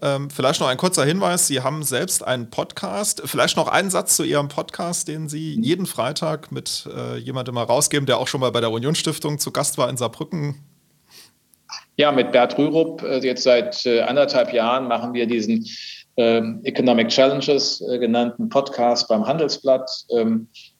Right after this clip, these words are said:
Speaker 2: ja, läuft offensichtlich ganz gut, wie ich höre. <laughs> Kommt ganz gut an. Und wir haben jede Woche, äh, versuchen wir doch der aktuelle Dinge in den Blick zu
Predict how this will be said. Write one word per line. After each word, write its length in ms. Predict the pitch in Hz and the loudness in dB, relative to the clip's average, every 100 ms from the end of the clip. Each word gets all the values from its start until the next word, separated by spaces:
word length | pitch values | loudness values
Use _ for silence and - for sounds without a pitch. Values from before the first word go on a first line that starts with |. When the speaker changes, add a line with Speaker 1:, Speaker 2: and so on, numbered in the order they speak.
| _ | _
Speaker 2:
ja, 320 | 135 110 - - | 4 4 4 2
läuft 280 | 131 143 - | 4 4 4
offensichtlich 420 | 127 131 117 110 | 0 0 -4 0
ganz 240 | 117 113 | 0 0
gut, 200 | 170 175 | 0 2
wie 60 | 151 | 2
ich 140 | 135 | 2
höre. 300 | 143 143 135 | 4 6 6
<laughs> 800 | 139 - - - 123 120 - 120 | 4 0 -6 -6 -4 -4 -4 -4
Kommt 220 | - 147 | -2 0
ganz 260 | 139 123 - | 0 -2 -2
gut 160 | 120 139 | -4 0
an. 240 | 143 156 - - - - | 0 0 -6 -10 -12 -2
Und 200 | 135 127 | -2 2
wir 100 | 127 | 2
haben 140 | 127 | 2
jede 240 | 131 139 127 | 2 2 4
Woche, 460 | 127 135 127 117 - _ - | 2 4 2 2 -8 _ -4
äh, 240 | 123 113 | -2 -2
versuchen 360 | - 110 123 113 | -4 0 2 2
wir 60 | |
doch 200 | 113 107 | 2 2
der 180 | - 104 | 2 2
aktuelle 320 | 104 - 110 | 2 -2 -4
Dinge 200 | 101 101 | -2 0
in 60 | 98 | -2
den 120 | 90 | -6
Blick 180 | 82 | -12
zu 80 | - | -18